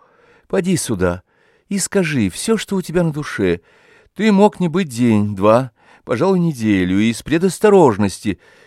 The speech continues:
Но всё бы ты предупредил меня, написал.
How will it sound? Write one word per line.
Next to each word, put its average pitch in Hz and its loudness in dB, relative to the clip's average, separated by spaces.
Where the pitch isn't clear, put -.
Но 113 4
всё 113 0
бы 139 -4
ты 156 -4
предупредил 190 -2
меня, 110 2
написал. 135 -4